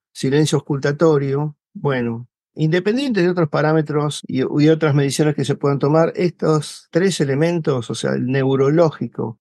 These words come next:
y la casi ausencia de entrada de aire, son prácticamente indicaciones de intubación orotraqueal,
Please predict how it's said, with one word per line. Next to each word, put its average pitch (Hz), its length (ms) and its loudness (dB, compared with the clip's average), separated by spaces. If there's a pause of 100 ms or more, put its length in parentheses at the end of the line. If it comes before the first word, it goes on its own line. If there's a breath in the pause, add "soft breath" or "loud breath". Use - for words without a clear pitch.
y 120 720 -2
la 110 840 -2
casi 143 880 -2
ausencia 127 640 0
de 120 60 0
entrada 143 260 -2
de 160 140 4
aire, 156 460 0
son 196 340 -2
prácticamente 180 580 -2
indicaciones 156 540 0
de 151 60 2
intubación 147 540 0
orotraqueal, 175 840 -2